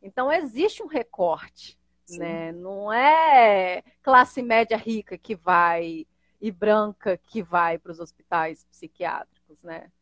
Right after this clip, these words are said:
Speaker 1: São instituições pra roubar a vida mesmo.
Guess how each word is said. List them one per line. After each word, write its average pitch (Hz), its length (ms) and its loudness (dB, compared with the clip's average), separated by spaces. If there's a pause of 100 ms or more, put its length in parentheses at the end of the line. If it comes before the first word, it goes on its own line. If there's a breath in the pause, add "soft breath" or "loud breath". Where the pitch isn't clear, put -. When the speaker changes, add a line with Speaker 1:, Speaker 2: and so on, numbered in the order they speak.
(140)
Speaker 1:
São 214 180 -8
instituições 294 600 -10
pra 302 160 -2
roubar 311 840 2
a 277 120 -2
vida 302 440 -10
mesmo. 247 560 -14